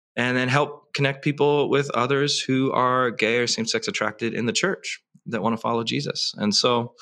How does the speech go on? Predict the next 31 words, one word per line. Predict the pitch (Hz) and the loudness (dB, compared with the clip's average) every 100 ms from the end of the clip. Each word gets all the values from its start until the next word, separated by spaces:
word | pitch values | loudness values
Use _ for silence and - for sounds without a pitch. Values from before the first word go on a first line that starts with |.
| - - _ | -20 -20 _
and | 131 156 | 2 2
there's | 160 | 2
pastoral | 160 156 156 185 190 | 0 0 2 4 4
challenges | - 131 139 135 | 4 2 2 2
that | 101 - | 0 2
flow | 104 117 | 2 2
from | - 92 | 2 0
that. | 82 73 | 0 -2
Like, | 87 80 - _ _ _ _ - | -2 -4 -6 _ _ _ _ -4
like | 104 | 0
I | 113 | 2
mentioned, | 110 110 101 95 85 - 92 | 2 2 2 0 -2 -4 -4
the, | 98 90 - | -2 -2 -4
the | 101 | -4
guy | 90 95 87 85 87 107 | 0 0 0 -2 0 2
who's | 104 104 | 2 2
in | |
his | 101 - | 2 2
sixties | 101 - - 87 - - - - - | 0 0 -2 0 0 -2 -6 -10 -18
<laughs> | - - | -18 -8
who | - 120 | 0 2
had | 113 104 110 | 4 0 -2
twenty-seven | - 120 113 101 - 98 92 | -2 2 2 2 0 0 -2
questions, | 87 95 87 - 80 - - - - - - _ | -2 -2 -2 -4 -2 -2 -4 -10 -18 -18 -18 _
um, | 110 95 85 - - | -4 -2 -2 -4 -4
helping | - 139 143 120 107 113 | -2 0 2 4 2 2
the | 113 | 4
really | 127 147 | 4 4
conservative | 151 117 - 117 139 131 104 - | 2 0 2 2 2 4 2 0
church | - 107 - | 0 0 0
members | 98 85 87 90 - | -2 -2 -4 -4 -6